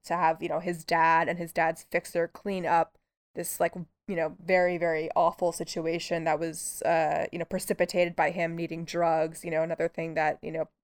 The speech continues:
can bring up shame for Kendall, um, and, and that other people can look down on him for. And Colin, Colin knows all that. It's funny 'cause his siblings, like, they didn't really think it was a big deal, you know?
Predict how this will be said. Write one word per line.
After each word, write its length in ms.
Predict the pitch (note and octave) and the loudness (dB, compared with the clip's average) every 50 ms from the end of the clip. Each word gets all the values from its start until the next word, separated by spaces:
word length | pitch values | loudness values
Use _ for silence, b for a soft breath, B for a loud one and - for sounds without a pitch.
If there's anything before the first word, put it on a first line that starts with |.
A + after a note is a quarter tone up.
| _ _ | _ _
can 280 | - - F3 E3 D#3+ - _ _ - | -10 -8 -8 -8 -8 -12 _ _ -6
bring 100 | F3+ E3+ | -4 -2
up 160 | F3 E3 - | -2 -4 -4
shame 460 | - - - - E3+ E3+ E3 E3 D#3+ - | -6 -6 -4 -2 -2 -2 -4 -6 -6 -6
for 100 | - E3 | -8 -8
Kendall, 640 | - - D#3 D#3+ D#3+ D#3 D#3 D#3 D#3 D#3 D#3+ E3 _ _ _ _ _ _ _ _ | -8 -8 -8 -8 -4 -2 0 0 2 0 0 -2 _ _ _ _ _ _ _ _
um, 480 | - E3+ D#3+ D#3+ D#3+ D#3+ D#3+ D#3+ E3 - - | -2 0 0 2 0 -2 -2 -4 -8 -10 -6
and, 240 | - D#3+ D#3+ D#3+ - | -6 -6 -6 -6 -6
and 280 | - E3 D#3+ D#3+ E3 - _ - | -6 -6 -6 -6 -12 -16 _ -4
that 100 | - - | -2 0
other 160 | E3+ E3 E3+ | 0 0 -2
people 260 | D#3+ - F#3 - F3 | -4 -6 -6 -6 -6
can 160 | - - E3+ E3+ | -8 -6 -6 -6
look 160 | E3 E3 - | -6 -6 -2
down 240 | - D#3+ D#3+ E3+ F3 | -2 0 0 0 -2
on 60 | E3 | -4
him 80 | D#3+ - | -4 -6
for. 120 | - C#4+ | -6 -6
And 100 | D4 - | -6 -6
Colin, 320 | - - - A#3 D#4 F4+ - - | -6 -4 0 2 2 2 0 0
Colin 320 | - A#3 B3 C#4 C#4 B3 A3 | 0 4 4 4 4 4 4
knows 300 | G#3+ G#3+ A#3+ C4+ B3 F3+ | 4 4 4 4 4 4
all 160 | C#3+ D3+ E3 | 2 2 0
that. 180 | - - - - - - - | 0 -4 -6 -10 -4 -2 -2
It's 180 | G#3 - - | -2 -2 0
funny 220 | - - F#4 G4+ C#4+ | 2 4 4 4 2
'cause 160 | - G3 - | 0 -2 -2
his 140 | - G3 - | -2 -4 2
siblings, 520 | - - C4 C4 D#4 C#4 G#3+ F3 E3+ - | 4 4 6 6 6 2 2 0 -2 -2
like, 200 | F#3 E3 - - _ _ | -2 -2 -2 -4 _ _
they 140 | - F3+ F#3+ | -2 0 0
didn't 160 | B3+ C#4+ - | 0 -2 0
really 140 | A3+ A#3 A#3 | 0 0 2
think 160 | - A3+ G#3 | 2 0 0
it 40 | G#3+ | 0
was 120 | F#3+ F3+ - | 0 0 -2
a 60 | D#3+ | -2
big 240 | D3+ F3 F#3 F3 D3+ | -2 -2 -4 -4 -2
deal, 340 | D#3+ F3 G3 E3+ A#2+ - - | 0 2 2 2 2 0 -2
you 140 | - E3+ E3 | -4 -4 -4
know? 260 | D#3+ D#3+ E3 G#3+ | -2 -2 -2 -4